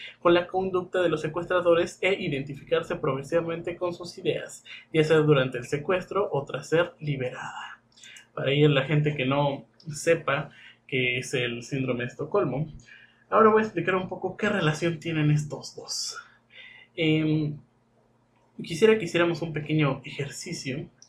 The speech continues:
eh, y que se pongan a pensar qué les viene a la mente cuando piensan en Estados Unidos.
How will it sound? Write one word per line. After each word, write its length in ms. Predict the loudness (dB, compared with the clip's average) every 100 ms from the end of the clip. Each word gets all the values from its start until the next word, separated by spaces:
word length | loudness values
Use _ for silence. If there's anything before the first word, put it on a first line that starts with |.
| _ -20 -20 -20 _ _ _ _
eh, 720 | -6 -4 -6 -8 -10 -10 -12 -10
y 100 | -6
que 100 | -4
se 80 |
pongan 280 | 0 2 2
a 80 | 2
pensar 500 | 2 2 4 2 2
qué 60 | -4
les 160 | -6 0
viene 200 | 0 2
a 40 |
la 120 | 0
mente 540 | 0 -2 -2 -4 -6 -10 _
cuando 200 | -8 -4
piensan 340 | -4 -4 -4
en 60 | -6
Estados 400 | -6 -6 -6 -6
Unidos. 520 | -4 -4 -6 -16 -20